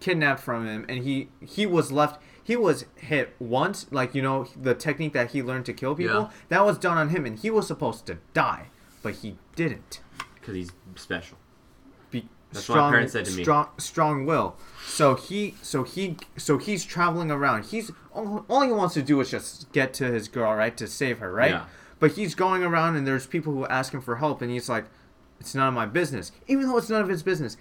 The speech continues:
Speaker 1: he still helps those people out. He's like the Mad Max.
Speaker 2: Yeah.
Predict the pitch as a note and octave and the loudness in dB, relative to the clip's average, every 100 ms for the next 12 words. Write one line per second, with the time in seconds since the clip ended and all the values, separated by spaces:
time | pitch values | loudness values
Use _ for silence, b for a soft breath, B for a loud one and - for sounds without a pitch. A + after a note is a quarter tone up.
0 | - - F#3 E3 F#3+ F3 D#3+ D3 D3 C#3 | -20 -10 -6 -4 -2 2 2 2 -2 -2
1 | C#3 C#3 A2 G#3 G#3+ G#3 E3+ C3+ C#3+ C#3 | -2 -2 -4 -2 2 4 4 2 2 0
2 | B2 A#2+ G#2+ - - - - _ - A2 | 0 -4 -4 -10 -12 -14 -16 _ -4 0
3 | G#2 F#2+ E2+ | 0 0 -2